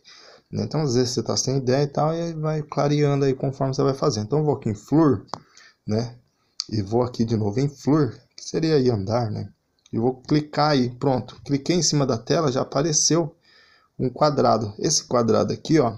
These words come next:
eu posso com os dois dedos dar zoom na, fora dele pra ampliar, pra ficar melhor pra mim trabalhar. Então temos aqui a régua em cima, ó, cinco centímetros, vinte, pra trabalhar com precisão.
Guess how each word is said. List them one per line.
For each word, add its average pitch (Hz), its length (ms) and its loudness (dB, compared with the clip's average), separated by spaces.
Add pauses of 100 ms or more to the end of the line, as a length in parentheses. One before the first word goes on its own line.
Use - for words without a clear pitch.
eu 147 100 -12
posso - 340 -4
com - 80 -4
os 113 80 0
dois 113 240 4
dedos 107 280 0
dar 104 200 2
zoom 113 440 0 (560)
na, 104 480 -2 (240)
fora 104 320 0
dele 123 480 2 (140)
pra 127 140 -4
ampliar, 127 520 2
pra - 120 -4
ficar - 180 -4
melhor 165 400 2
pra 131 140 -4
mim 120 80 -2
trabalhar. 107 520 -4
Então 156 220 -4
temos 143 320 0
aqui 123 240 -2
a 120 80 0
régua 110 340 0
em 147 80 2
cima, 156 380 2
ó, 110 120 -6 (600)
cinco - 320 -6
centímetros, 147 800 0
vinte, 143 320 0
pra 156 220 0
trabalhar 156 520 0
com 147 180 -2
precisão. 147 680 0